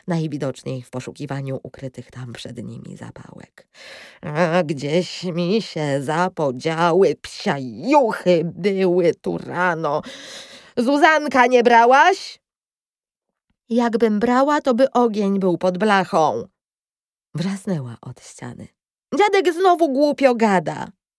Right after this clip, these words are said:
"Nie głupio, nie głupio", stary grzebał wciąż w pościeli.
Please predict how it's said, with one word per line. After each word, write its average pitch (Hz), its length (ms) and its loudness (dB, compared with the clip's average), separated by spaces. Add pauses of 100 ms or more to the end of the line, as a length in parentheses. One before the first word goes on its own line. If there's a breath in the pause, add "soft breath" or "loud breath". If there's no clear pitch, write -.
(280)
"Nie 147 420 -10
głupio, 147 1120 -6
nie 123 200 -10
głupio", 143 1200 -2 (1300 soft breath)
stary 262 340 -4
grzebał 185 420 -2
wciąż - 340 -14
w - 60 -20
pościeli. - 640 -18